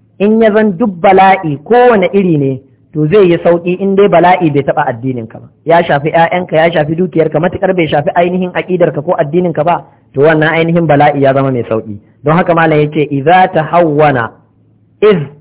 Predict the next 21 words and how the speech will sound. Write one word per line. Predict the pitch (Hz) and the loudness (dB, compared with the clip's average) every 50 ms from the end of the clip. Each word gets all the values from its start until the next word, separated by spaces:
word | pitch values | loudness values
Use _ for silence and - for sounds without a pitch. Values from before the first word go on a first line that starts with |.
| _ _ _ _ _ - | _ _ _ _ _ 0
tahunu | 170 156 147 190 220 226 220 208 190 - - | 0 2 4 4 4 4 4 4 2 0 0
kullu | 214 220 220 220 208 196 156 | 2 2 4 4 4 2 2
baliyatin | 147 156 156 170 185 196 196 202 196 196 196 185 165 151 143 | 4 2 2 2 2 2 2 2 2 2 0 0 -2 0 0
dunaha", | 165 175 170 160 147 131 147 143 139 135 | 2 0 2 0 0 -2 -2 -2 -2 0
domin | 147 147 147 160 165 160 | 0 0 0 -2 -4 -4
kowane | 160 196 202 202 190 170 160 | -2 0 2 2 2 2 2
bala'i | 143 151 156 175 180 180 - 160 151 | 0 2 2 2 2 0 0 -4 -2
mai | 147 147 143 147 | -2 -4 -2 -2
sauƙi | 175 180 190 202 196 190 | -2 -2 -2 -2 -2 -2
ne | 165 165 | -2 -2
in | 190 190 | -2 0
dai | 190 202 185 | 2 2 2
bai | 165 151 151 | 2 0 -2
ci | 151 | -4
addininka | - 147 131 117 131 135 127 120 110 - 110 | -6 -6 -6 -4 -6 -6 -6 -6 -8 -10 -12
ba. | 101 98 - _ _ _ _ _ _ _ _ _ _ _ _ _ _ - | -14 -14 -18 _ _ _ _ _ _ _ _ _ _ _ _ _ _ -2
"Lidha | 135 143 143 165 185 190 180 | 0 2 4 4 4 4 4
yalja'u | 180 165 151 143 185 - 180 165 151 - - | 4 2 2 0 -2 -2 -2 -6 -6 -2 0
salihuna | 180 180 175 170 156 170 170 160 160 147 | 2 2 2 0 0 -2 -2 -2 -2 -2
ila | 165 165 160 151 | 0 0 2 2
Allah | 147 151 156 151 | 2 2 2 2